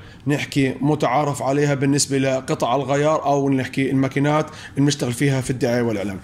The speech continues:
طبعًا انا حبيت، آه، بس انوه لهذا الفيديو، ليش؟ لانه في ناس كثير، آه، للخساره الكبيره وقعوا فيها وما اجتهم المكان زي ما طلبوها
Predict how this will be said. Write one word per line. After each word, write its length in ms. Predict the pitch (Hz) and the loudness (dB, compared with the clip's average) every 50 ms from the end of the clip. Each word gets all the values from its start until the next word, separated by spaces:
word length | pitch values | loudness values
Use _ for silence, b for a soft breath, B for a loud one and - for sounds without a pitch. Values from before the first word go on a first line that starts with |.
| B B B B - | B B B B -6
طبعًا 160 | 156 151 156 | -2 -2 0
انا 120 | 156 156 | 0 -2
حبيت، 320 | 139 135 143 143 165 156 - | -2 -2 -2 -4 -4 -2 -2
آه، 260 | 147 143 143 143 - | -2 -2 -2 -2 -2
بس 220 | 139 147 139 - | -2 -2 -2 -2
انوه 320 | 156 143 147 151 143 139 131 | 0 0 0 2 2 2 2
لهذا 240 | 127 135 143 135 | 2 2 2 2
الفيديو، 340 | 135 123 120 151 156 151 160 | 2 2 2 2 2 2 2
ليش؟ 280 | 147 165 180 190 - - B B B B B B | 2 2 2 0 0 -4 B B B B B B
لانه 240 | 127 139 147 151 143 | 0 2 4 2 2
في 120 | - 156 | 2 2
ناس 200 | 151 151 139 135 | 2 2 0 0
كثير، 360 | 123 - 151 151 156 143 - - - - - - - - 131 | -2 0 0 0 0 0 -4 -8 -18 -20 -20 -12 -6 -2 0
آه، 560 | 131 131 131 127 127 123 123 127 127 120 113 110 - B B B B B B B B - 139 | 0 0 0 0 0 0 -2 -2 -2 -4 -6 -8 -10 B B B B B B B B -2 0
للخساره 800 | 143 147 147 135 139 143 - - 147 147 143 139 139 135 135 139 | 2 2 2 2 0 0 0 0 0 0 0 0 0 0 0 -2
الكبيره 420 | 135 135 135 131 143 156 147 143 | -4 -4 -2 0 2 2 2 2
وقعوا 380 | 139 143 139 143 110 120 127 123 | 2 0 0 -2 -2 0 0 0
فيها 480 | 131 143 143 139 120 135 139 143 139 | 0 0 0 2 2 2 2 0 0
وما 300 | - - 135 135 139 143 | 0 0 0 0 2 0
اجتهم 340 | 147 139 147 143 143 143 143 | 0 0 0 0 0 0 2
المكان 380 | 135 135 131 131 151 147 139 131 | 2 0 0 0 0 0 0 0
زي 140 | 120 139 | 0 0
ما 120 | 139 139 135 | 0 0 0
طلبوها 580 | 131 139 135 139 131 143 151 139 147 165 170 | 0 0 0 0 2 2 2 2 2 0 -2